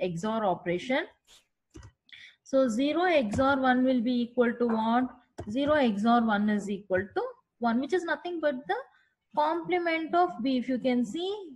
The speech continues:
B complement of B. Actually, what should come out of the B? The complement should come out if it is a subtractor circuit. The true value should be available if it is a adder circuit. That means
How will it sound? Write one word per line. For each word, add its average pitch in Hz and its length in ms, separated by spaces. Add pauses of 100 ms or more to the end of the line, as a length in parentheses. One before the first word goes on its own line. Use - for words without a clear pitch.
(120)
B 330 300 (560)
complement 285 760
of 466 300 (160)
B. 226 240 (320)
Actually, 330 280
what 285 220
should 359 240
come 269 160
out 262 180
of 233 180
the 214 80
B? 190 420
The 226 120
complement 277 680
should 254 260
come 202 180
out 294 260
if 226 220
it 247 160
is 285 220
a 359 100 (560)
subtractor 240 680
circuit. 214 500 (460)
The 302 100 (140)
true 381 280
value 294 400
should 277 260
be 262 140
available 220 640
if 226 180
it 226 160
is 214 280
a 359 80 (520)
adder 220 300
circuit. 185 640
That 202 200
means 359 200